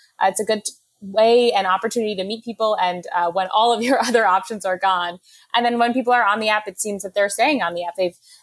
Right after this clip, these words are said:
they've found it, they've used it. It's kind of accelerated how acceptable online dating is.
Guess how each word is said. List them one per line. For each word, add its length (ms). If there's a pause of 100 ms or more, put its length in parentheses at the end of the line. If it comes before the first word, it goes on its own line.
they've 180
found 340
it, 220
they've 180
used 240
it. 80
It's 120
kind 160
of 60
accelerated 840
how 220
acceptable 500
online 440
dating 340
is. 300